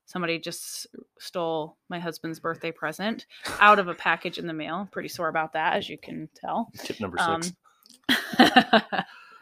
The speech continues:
Speaker 1: we just ordered it on Amazon. I think you can go to hatch dot com probably and order it. The really cool thing about the Hatch light is, um, you can control it from your phone.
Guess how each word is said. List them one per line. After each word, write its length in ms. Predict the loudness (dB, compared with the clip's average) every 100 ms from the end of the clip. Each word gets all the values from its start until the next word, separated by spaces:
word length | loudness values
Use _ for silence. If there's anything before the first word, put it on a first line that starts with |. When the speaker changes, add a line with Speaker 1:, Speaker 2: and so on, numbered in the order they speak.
| _ _ _ -2
Speaker 1:
we 100 | 2
just 160 | 2 4
ordered 220 | 6 6
it 60 | 4
on 140 | 2
Amazon. 380 | 2 0 2 2
I 100 | 0
think 260 | 0 -4 -4
you 100 | -6
can 120 | -4
go 100 | -2
to 80 | 0
hatch 280 | -2 -2
dot 180 | -2 -2
com 320 | 0 2 2
probably 380 | 0 -2 -2 -8
and 100 | -8
order 320 | -6 -4 -4
it. 120 | -4 -8 -14 -10
The 80 | -2
really 240 | 2 2
cool 220 | 2 2 2
thing 160 | 2
about 180 | 2 2
the 80 | 0
Hatch 440 | 2 4 4 2
light 280 | -2 -2 -2 -4
is, 600 | -4 -2 -4 -6 -10 -20 _ _ _ 0
um, 600 | 2 2 0 -6 -16 -18 _ _ _
you 280 | -8 -4 -2
can 200 | -2 -6
control 500 | -6 -10 -6 -4 0
it 80 | -2 -2
from 200 | -6 -6
your 160 | -8
phone. 540 | -8 -8 -8 -8 -10